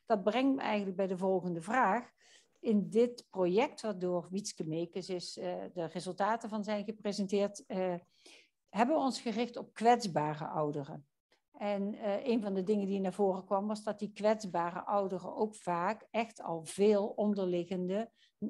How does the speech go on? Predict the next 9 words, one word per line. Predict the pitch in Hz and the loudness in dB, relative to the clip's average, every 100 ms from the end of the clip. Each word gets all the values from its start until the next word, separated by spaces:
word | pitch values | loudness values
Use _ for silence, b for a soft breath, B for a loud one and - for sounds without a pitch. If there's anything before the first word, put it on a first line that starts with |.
| - | -8
zorgproblemen, | - - 214 247 - - 165 165 160 160 165 | -4 4 4 4 -2 -4 -2 0 -2 -2 2
medische | 190 214 196 - 180 | 4 4 2 -4 -8
problemen | - 180 196 214 190 151 | -4 -2 0 0 0 -2
hebben, | 160 160 | -4 -4
wat | 160 196 202 | -2 -2 -2
het | 190 | 0
niet | 220 214 | 2 2
makkelijker | 190 196 208 240 220 220 | 0 -2 0 -2 -2 -2
maakte | 208 196 196 190 - 196 | -2 0 -2 -4 -8 -8